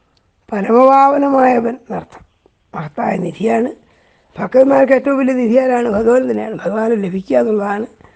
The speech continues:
പരമമായ പ്രാപ്യസ്ഥാനമായ ആൾ കരുതുന്നത്. ഭക്തന്മാർ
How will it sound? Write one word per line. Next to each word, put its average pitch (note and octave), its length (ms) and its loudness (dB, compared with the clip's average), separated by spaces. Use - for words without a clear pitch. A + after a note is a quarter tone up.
പരമമായ C4+ 800 4
പ്രാപ്യസ്ഥാനമായ B3 920 0
ആൾ G#3+ 240 0
കരുതുന്നത്. G3 580 -8
ഭക്തന്മാർ A3+ 640 -2